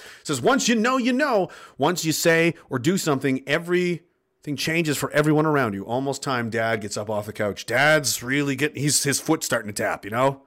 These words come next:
He's got the newspaper, but his foot's starting to, that's like the low-key passive move. It's like, "Dad's not liking the environment he's in right now. Everybody should shut the fuck up. He worked all day. Just wants to read the sports page."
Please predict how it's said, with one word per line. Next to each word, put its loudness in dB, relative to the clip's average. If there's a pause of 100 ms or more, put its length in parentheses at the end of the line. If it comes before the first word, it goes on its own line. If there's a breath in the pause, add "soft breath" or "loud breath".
(680 loud breath)
He's -20
got -6
the -6
newspaper, 2
but 0
his -4
foot's -8
starting -6
to, -2 (1900 loud breath)
that's 4
like 4
the 2
low-key 4
passive 2
move. 4
It's -2
like, 2
"Dad's -6
not -6
liking 0
the 0
environment -2
he's -2
in -2
right -6
now. 0
Everybody -4
should -8
shut -2
the 0
fuck 0
up. 6
He 2
worked 4
all 2
day. 2
Just -4
wants 0
to -4
read -2
the -4
sports 2
page." -6